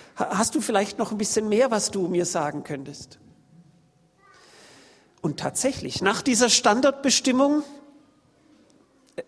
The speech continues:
betet Jesus weiter. Und er betet auf eine Art und Weise, die, so hoffe ich, euer und ihr Herz genauso erfüllt und wärmt,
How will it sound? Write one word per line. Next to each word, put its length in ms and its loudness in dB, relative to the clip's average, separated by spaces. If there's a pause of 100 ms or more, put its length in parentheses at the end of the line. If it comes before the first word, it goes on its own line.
(120)
betet 300 0
Jesus 380 0
weiter. 420 -4 (3250)
Und 120 4
er 60 6
betet 300 4
auf 160 2
eine 260 2
Art 220 0
und 160 -4
Weise, 480 2 (1080)
die, 400 -6
so 240 -4
hoffe 220 -2
ich, 400 -8 (120)
euer 340 0
und 140 -2
ihr 180 -2
Herz 260 -4
genauso 480 -2
erfüllt 480 -4
und 180 -8
wärmt, 520 -2